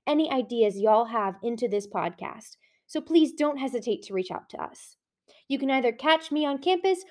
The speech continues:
or send me an email at J E K six at rice dot E D U. I hope to talk to you soon. And with that, I'll close this podcast. Thank you all again for tuning in, and I look forward to being with you g-,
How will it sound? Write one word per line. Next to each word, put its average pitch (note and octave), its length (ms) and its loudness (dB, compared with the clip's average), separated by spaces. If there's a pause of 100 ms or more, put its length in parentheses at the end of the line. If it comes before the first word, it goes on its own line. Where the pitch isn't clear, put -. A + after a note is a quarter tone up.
(120)
or C#4 140 6
send D4 280 0
me D#4 120 0
an D4+ 140 -4
email F#3+ 440 -2
at G3+ 260 -6 (240)
J C4 440 4
E B3 320 -4
K E4 420 2 (380)
six - 480 -2 (100)
at G#3 180 2
rice G#3+ 300 0
dot G3+ 220 -2
E G3+ 80 -6
D F#3 60 -8 (140)
U. A#2+ 160 -10 (880)
I D4 60 0
hope D#4+ 200 4
to D#4+ 80 -8
talk E4+ 220 0
to E4 80 0
you E4 100 6
soon. D#4+ 460 0 (720)
And B3+ 140 0
with C4+ 160 -2
that, D4 280 4 (280)
I'll A3 140 -4
close A3+ 380 0
this G#3+ 160 -6
podcast. - 680 -12 (520)
Thank D4 220 0
you D#4 100 2
all C#4 160 4
again A3+ 320 -2
for A3+ 120 -6
tuning B3 360 -2
in, G3+ 320 -4 (240)
and A#3+ 140 -2
I A#3+ 60 2
look B3+ 260 -2
forward B3 320 2
to B3 80 -4
being A3+ 320 -4
with G#3 240 -6
you G#3 180 -4
g-, A3 220 -10